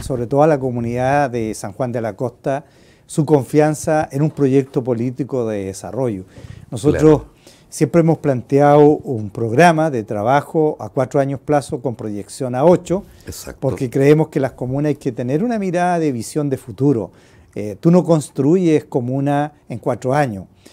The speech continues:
Speaker 1: Tienes que, obviamente, saber distinguir aquellos proyectos que tienen inme-, inmediatez,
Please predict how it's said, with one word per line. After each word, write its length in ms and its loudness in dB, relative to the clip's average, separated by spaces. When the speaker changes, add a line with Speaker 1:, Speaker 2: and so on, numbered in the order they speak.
Speaker 1:
Tienes 240 0
que, 580 4
obviamente, 840 0
saber 340 4
distinguir 760 -2
aquellos 400 0
proyectos 720 0
que 140 -4
tienen 520 0
inme-, 420 2
inmediatez, 880 0